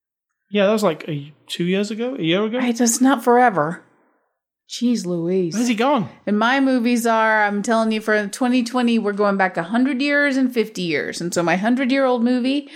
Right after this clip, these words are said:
Speaker 2: is If I Were King.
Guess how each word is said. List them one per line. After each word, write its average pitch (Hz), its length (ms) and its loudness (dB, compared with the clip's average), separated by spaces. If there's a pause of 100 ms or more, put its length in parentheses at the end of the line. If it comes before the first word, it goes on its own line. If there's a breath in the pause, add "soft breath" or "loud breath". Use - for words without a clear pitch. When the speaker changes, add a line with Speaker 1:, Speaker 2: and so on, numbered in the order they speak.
(400 loud breath)
Speaker 2:
is 285 500 2 (100)
If 269 200 2
I 285 240 2
Were 254 200 2
King. 240 640 -2